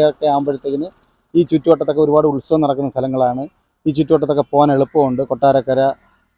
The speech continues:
പുനലൂർ, പിന്നെ അങ്ങോട്ട് പോയാൽ ആയൂർ, കിളിമാനൂർ, നിലമേൽ, ഇങ്ങോട്ട് പോയാൽ കടയ്ക്കൽ, പിന്നെ ഇങ്ങോട്ട് പോയാൽ അഞ്ചൽ സിറ്റി, പിന്നെ ചണ്ണപ്പേട്ട, ഇങ്ങനെ ഒരുപാട് സ്ഥലങ്ങൾ കറങ്ങാൻ പറ്റും. ആയൂർ, ഏ, നമ്മുടെ വിളക്കുപാറ, ആ, അയ്യേരൂർ, ഇങ്ങനെയുള്ള ഈ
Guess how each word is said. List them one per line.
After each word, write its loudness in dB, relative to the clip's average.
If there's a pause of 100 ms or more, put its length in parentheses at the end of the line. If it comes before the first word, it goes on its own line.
പുനലൂർ, 4 (480)
പിന്നെ 2
അങ്ങോട്ട് 2
പോയാൽ 6 (100)
ആയൂർ, 6 (120)
കിളിമാനൂർ, 2 (120)
നിലമേൽ, 0
ഇങ്ങോട്ട് -6
പോയാൽ -2 (100)
കടയ്ക്കൽ, 0 (500)
പിന്നെ 2
ഇങ്ങോട്ട് 2
പോയാൽ 2
അഞ്ചൽ 0
സിറ്റി, -4
പിന്നെ 0
ചണ്ണപ്പേട്ട, 0 (100)
ഇങ്ങനെ -2
ഒരുപാട് 2
സ്ഥലങ്ങൾ -2 (100)
കറങ്ങാൻ -4
പറ്റും. -8
ആയൂർ, -4 (600)
ഏ, 2 (220)
നമ്മുടെ 4
വിളക്കുപാറ, 2 (320)
ആ, 2 (400)
അയ്യേരൂർ, 0
ഇങ്ങനെയുള്ള 0 (560)
ഈ 4